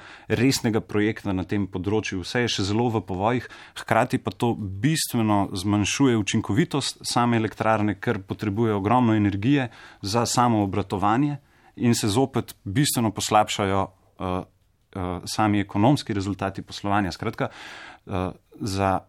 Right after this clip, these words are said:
napačno odločitev še naprej iščemo napačne rešitve. Jasno je, kaj moramo storiti na tej lokaciji in moramo prenehati z zavlečevanjem.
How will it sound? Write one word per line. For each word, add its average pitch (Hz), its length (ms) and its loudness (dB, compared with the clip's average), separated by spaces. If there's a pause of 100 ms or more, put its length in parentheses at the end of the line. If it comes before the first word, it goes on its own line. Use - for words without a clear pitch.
(120)
napačno 120 640 2
odločitev 104 480 -2
še - 180 0
naprej 113 320 2
iščemo 104 300 -2
napačne 95 460 -4
rešitve. 87 500 -8 (160)
Jasno 107 500 0
je, 101 80 2
kaj 107 160 2
moramo 110 320 4
storiti 117 380 -2
na 107 100 0
tej 113 160 -2
lokaciji 104 640 -2 (360)
in 104 340 -4 (520)
moramo 110 360 0
prenehati 98 680 -2
z 90 140 -4
zavlečevanjem. 87 720 -2